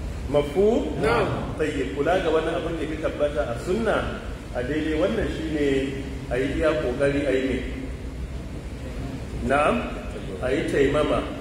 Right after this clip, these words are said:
Speaker 1: In kuma ruwan akwai shi wanda ya kai ka yi alwala ka duba me yasa ba zai isa ka yi taimama ba. Ni dai na san akwai buta wacce take koda karama ne a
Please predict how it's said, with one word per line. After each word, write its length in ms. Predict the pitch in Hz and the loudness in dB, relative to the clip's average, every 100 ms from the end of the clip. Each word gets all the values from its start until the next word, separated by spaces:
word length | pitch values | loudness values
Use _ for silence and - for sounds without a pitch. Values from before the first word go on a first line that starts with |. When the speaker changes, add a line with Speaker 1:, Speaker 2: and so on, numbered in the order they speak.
| - - - | -8 -8 -4
Speaker 1:
In 160 | 160 165 | -2 0
kuma 160 | 180 | 2
ruwan 320 | 170 180 202 | 6 8 8
akwai 320 | 196 - - 180 | 8 2 0 0
shi 160 | 160 | 2
wanda 160 | 156 160 | 0 0
ya 160 | 147 | -2
kai 160 | 170 160 | -4 -4
ka 80 | 147 | -2
yi 80 | 151 | 0
alwala 400 | 151 135 131 151 | 2 2 4 4
ka 80 | 151 | 2
duba 240 | 135 143 135 | -2 -2 0
me 80 | |
yasa 240 | 139 143 135 | 0 2 2
ba 80 | 131 | 0
zai 160 | 127 | -2
isa 160 | 123 143 | -2 -2
ka 80 | - | 0
yi 160 | 135 | 0
taimama 400 | 131 120 120 113 101 | 0 0 2 2 0
ba. 80 | 98 - - - - - - - - - - 127 | -2 -4 -6 -6 -6 -8 -6 -6 -6 -6 -4 0
Ni 80 | 147 | 2
dai 160 | 165 | 4
na 80 | 165 165 | 4 4
san 160 | 180 151 | 4 2
akwai 240 | 143 139 135 | 2 2 0
buta 320 | 160 156 131 - - - - - - - - - - | -2 0 0 0 -6 -8 -8 -8 -8 -8 -8 -8 -6
wacce 320 | 127 160 165 147 | 2 2 4 0
take 160 | 151 135 | 0 0
koda 320 | 147 156 143 135 | 0 2 2 4
karama 320 | 123 139 151 151 | 2 2 2 2
ne 80 | |
a 80 | 139 | 0